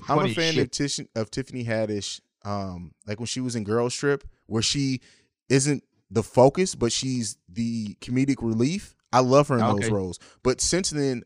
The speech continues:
Speaker 1: Hollywood has tried to thrust her into leading lady roles, and she just doesn't have the acting chops. You can crack jokes and be funny all day,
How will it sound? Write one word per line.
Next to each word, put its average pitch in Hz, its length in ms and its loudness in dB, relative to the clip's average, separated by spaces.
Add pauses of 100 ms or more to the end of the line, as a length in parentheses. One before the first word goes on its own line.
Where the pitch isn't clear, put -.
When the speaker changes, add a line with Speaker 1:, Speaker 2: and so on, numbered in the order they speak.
Speaker 1:
Hollywood 143 400 2
has 123 80 -4
tried 131 220 2
to 110 60 -2
thrust 135 480 0
her 110 260 0 (300)
into 120 500 0
leading 127 420 -2
lady 120 300 0
roles, 123 460 2
and 120 120 -8
she - 140 -6
just 123 260 -2
doesn't 117 220 -2
have 113 260 -4
the 107 140 -8 (140)
acting 120 400 -2
chops. - 340 -4 (240)
You 156 100 -2
can 170 200 -4
crack 160 320 2
jokes 131 420 0
and 110 100 -6
be 120 120 -6
funny 147 320 -2
all 120 200 2
day, 113 300 -2